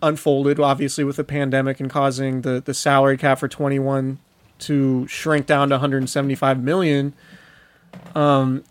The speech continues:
and, you know, potentially losing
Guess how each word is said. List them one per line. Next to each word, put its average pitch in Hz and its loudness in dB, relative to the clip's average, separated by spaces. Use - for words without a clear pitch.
and, 139 4
you 156 -2
know, 139 4
potentially 143 0
losing 135 0